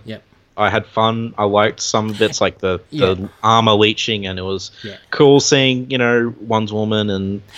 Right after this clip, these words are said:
Speaker 2: Firestorm.
Speaker 1: Yeah, and it
Speaker 2: Um,
Speaker 1: wasn't terrible, but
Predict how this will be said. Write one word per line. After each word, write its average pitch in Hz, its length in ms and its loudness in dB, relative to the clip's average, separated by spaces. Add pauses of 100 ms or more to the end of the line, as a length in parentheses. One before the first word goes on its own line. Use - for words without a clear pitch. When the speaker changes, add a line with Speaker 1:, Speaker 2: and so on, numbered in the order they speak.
(100)
Speaker 2:
Firestorm. 104 800 0
Speaker 1:
Yeah, 160 640 -2
and 95 120 2
it 92 140 2
Speaker 2:
Um, 185 80 2
Speaker 1:
wasn't 214 260 -2
terrible, 135 520 -2
but 123 360 -6